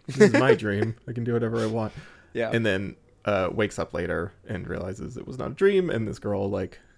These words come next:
Speaker 1: comes to Earth because she's like, "Oh, <laughs> we kissed. You're my one true love, and I'm gonna follow you around." Um, and I think the main, the main thing that this gets at with Morgan is that Morgan is in the closet,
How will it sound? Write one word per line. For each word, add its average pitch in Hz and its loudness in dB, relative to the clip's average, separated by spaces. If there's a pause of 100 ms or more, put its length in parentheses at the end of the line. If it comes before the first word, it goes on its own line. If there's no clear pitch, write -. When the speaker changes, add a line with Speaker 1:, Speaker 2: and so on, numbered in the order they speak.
(100)
Speaker 1:
comes 104 -6
to - -8
Earth 127 0
because 98 -6
she's - -14
like, 98 -4
"Oh, 113 0 (160)
<laughs> - -8
we 143 -2
kissed. - -4
You're 117 0
my 123 -2
one 117 0
true 117 -2
love, 101 -4
and 104 -6
I'm 107 -6
gonna 107 -6
follow - -6
you 117 -6
around." 107 -8 (840)
Um, 104 -4 (420)
and 131 0
I 139 4
think 156 0
the 131 6
main, 147 -2 (140)
the 139 0
main 143 -2
thing 147 -4
that 120 -6
this 113 -6
gets - -10 (100)
at 107 -6 (280)
with 110 -4
Morgan 107 -2
is 110 -8
that 101 -4
Morgan 107 -2
is 113 -8
in 120 -2
the 135 -2
closet, 101 -6